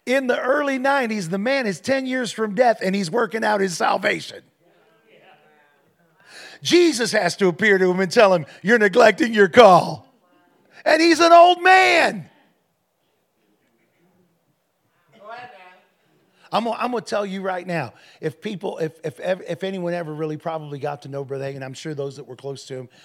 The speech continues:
Speaker 1: that really got to know him, that they, those that did will probably, I, I, I heard this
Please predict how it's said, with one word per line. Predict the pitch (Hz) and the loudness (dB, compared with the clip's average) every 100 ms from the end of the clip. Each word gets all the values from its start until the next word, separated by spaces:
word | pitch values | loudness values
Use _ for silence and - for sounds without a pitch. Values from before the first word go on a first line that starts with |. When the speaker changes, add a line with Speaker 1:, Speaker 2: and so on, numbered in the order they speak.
| _ | _
Speaker 1:
that | 117 113 | -20 -14
really | 143 156 | -10 -8
got | 143 135 | -8 -10
to | - | -12
know | 135 131 131 | -12 -10 -10
him, | 123 _ _ _ | -12 _ _ _
that | 117 | -20
they, | 117 127 123 117 | -14 -14 -16 -14
those | 139 147 117 | -10 -10 -12
that | 123 | -16
did | 120 143 127 - _ _ | -8 -6 -6 -12 _ _
will | - 117 | -20 -20
probably, | _ 139 135 127 143 | _ -12 -12 -12 -12
I, | 139 156 - | -10 -10 -10
I, | 143 151 143 | -8 -8 -8
I | 147 143 | -10 -8
heard | 123 165 156 120 | -6 -8 -8 -8
this | 156 - - | -10 -10 -18